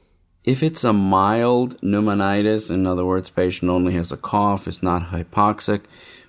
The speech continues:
we've actually been able to treat through the pneumonitis, although our practice has been to discontinue the agent, treat with steroids, and then restart the agent with some low-dose steroids.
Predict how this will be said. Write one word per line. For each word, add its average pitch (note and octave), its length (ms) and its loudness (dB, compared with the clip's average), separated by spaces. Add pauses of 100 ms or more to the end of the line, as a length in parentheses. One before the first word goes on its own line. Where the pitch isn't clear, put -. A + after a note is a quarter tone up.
we've A2 360 2
actually F#2+ 360 -2
been F#2 200 2
able F#2 460 2 (120)
to F2+ 580 0 (260)
treat G2+ 560 -2
through G2+ 760 0 (260)
the G2+ 100 -2
pneumonitis, G#2 920 2
although F#2 260 0
our F2+ 140 2
practice G2 580 -2
has F2+ 180 0
been F2+ 440 2
to E2+ 380 0
discontinue G2 760 0
the F2 200 2
agent, F2 500 0
treat G2+ 300 -2
with F2+ 180 -2
steroids, F2+ 680 0 (400)
and F2 220 0
then F2+ 300 2
restart F2+ 560 0
the F2 200 0
agent E2+ 440 0
with E2 300 0
some E2+ 300 -4
low-dose E2+ 520 0
steroids. E2+ 640 0